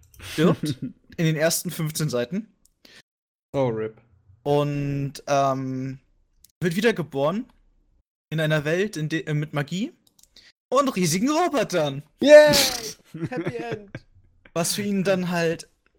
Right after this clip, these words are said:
Speaker 1: ein Lebenstraum ist. Also er wurde als halt, als Kleinkind wiedergeboren und w-, wachsen halt auf und alles.
Speaker 2: Er kommt in den Himmel.
Speaker 1: Also für sich ja, aber da gibt es halt auch Monster, weshalb diese Ran-, äh, Knights, glaub ich, hießen die, äh, äh, nötig sind.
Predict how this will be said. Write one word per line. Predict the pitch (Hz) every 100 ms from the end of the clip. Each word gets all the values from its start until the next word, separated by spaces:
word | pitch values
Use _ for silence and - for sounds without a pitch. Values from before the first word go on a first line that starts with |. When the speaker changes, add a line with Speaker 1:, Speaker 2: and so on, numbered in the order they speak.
| _ _ _ _
Speaker 1:
ein | 156
Lebenstraum | 151 214 220 - 220 226
ist. | 254
Also | 156 156
er |
wurde | 151 151
als | 139 156
halt, | 139 - -
als | 139 131 - - _ _ _
Kleinkind | 160 151 156 135
wiedergeboren | 131 127 127 127
und | 127 -
w-, | 110 127 - -
wachsen | 135 135 - 135
halt | 131
auf | 139 151
und | 131
alles. | 127 175 - _ _ - - -
Speaker 2:
Er | 156
kommt | - 175
in | 175
den | 151
Himmel. | 139 147 127 _ _ _ _ _ -
Speaker 1:
Also | 147 165
für | 151 175
sich | 147 170 -
ja, | 147 131
aber | 123 123
da | 139 139
gibt | 156
es | 147
halt | 151 135
auch | 139
Monster, | 143 139 135
weshalb | 123 139 127
diese | 135 135
Ran-, | 131 131
äh, | 147 135 131 131 127 - _ _
Knights, | 139 123 147 - -
glaub | 180
ich, | 180 -
hießen | 180 170 175
die, | 180 180 - _ _ _ _ _ - _ _ _ _ _ _ _ _ _ _
äh, | 156 160 -
äh, | 156
nötig | 143 147 151 139
sind. | 131 131 131